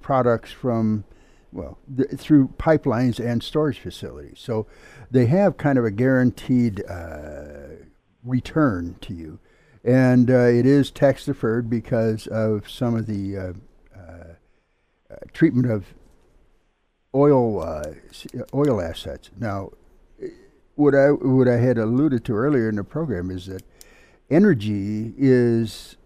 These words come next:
one of the areas that has been down so long, it looks like up to me kind of thing, you know. It's just been,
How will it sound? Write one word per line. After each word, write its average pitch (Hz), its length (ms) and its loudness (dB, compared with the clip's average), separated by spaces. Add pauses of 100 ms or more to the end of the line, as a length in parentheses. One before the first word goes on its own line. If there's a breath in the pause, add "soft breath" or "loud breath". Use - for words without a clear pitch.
(180)
one 143 300 2
of 139 80 4
the 131 140 6
areas 127 400 4
that 117 160 -2
has 120 420 2
been 110 280 -4
down 127 400 4
so 123 200 0
long, 123 440 2
it 113 100 -2
looks 123 220 -4
like 117 180 -2
up 127 200 -2
to 127 100 -4
me 131 240 4
kind 85 320 -10
of 80 100 -12
thing, 76 300 -14
you 80 100 -16
know. 104 220 -12
It's 117 280 -6
just 127 340 -6
been, 113 300 0